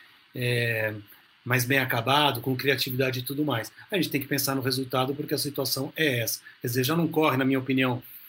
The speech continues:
perigo de rebaixamento, é, mas não dá pra também, não dá pra dar moleza, né?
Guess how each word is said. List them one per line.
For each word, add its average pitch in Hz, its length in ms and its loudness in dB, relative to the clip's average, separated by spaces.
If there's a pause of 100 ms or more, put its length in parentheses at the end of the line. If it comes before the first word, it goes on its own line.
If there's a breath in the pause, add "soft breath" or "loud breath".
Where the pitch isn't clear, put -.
(140)
perigo 139 240 2
de 123 120 0
rebaixamento, 131 800 0 (400 soft breath)
é, 127 240 -2
mas 139 120 2
não 156 160 2
dá 143 160 4
pra 151 720 0
também, 127 580 -4
não 151 100 -4
dá 226 100 2
pra 233 120 0
dar 220 80 6
moleza, 151 360 4
né? 127 120 -2